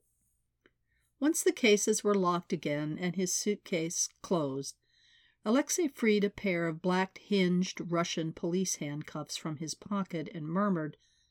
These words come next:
"Go with me on this," to Nathan in English.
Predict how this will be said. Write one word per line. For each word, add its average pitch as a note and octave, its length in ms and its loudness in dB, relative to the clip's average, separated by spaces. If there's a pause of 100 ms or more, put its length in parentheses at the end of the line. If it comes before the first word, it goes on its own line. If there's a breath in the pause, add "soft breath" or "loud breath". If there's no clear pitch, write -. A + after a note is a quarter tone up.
(540)
"Go F#3+ 160 4
with G#3 240 4
me E3+ 160 4
on D#3 180 -2
this," D3+ 360 -6 (320)
to F3 120 -6
Nathan D#3+ 480 -6
in D3 200 -10
English. C#3+ 600 -10